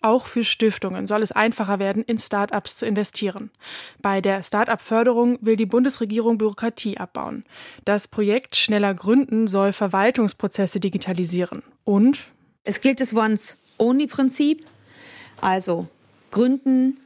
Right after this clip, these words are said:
Speaker 2: anmelden, Steuernummer und den Eintrag ins Handelsregister, alles in einem Prozessschritt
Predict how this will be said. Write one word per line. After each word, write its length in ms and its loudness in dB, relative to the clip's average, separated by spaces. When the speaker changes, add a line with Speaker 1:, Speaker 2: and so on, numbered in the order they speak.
Speaker 2:
anmelden, 720 0
Steuernummer 840 0
und 300 -2
den 120 -2
Eintrag 600 -2
ins 320 -4
Handelsregister, 960 -2
alles 300 -2
in 80 -2
einem 280 -2
Prozessschritt 800 -6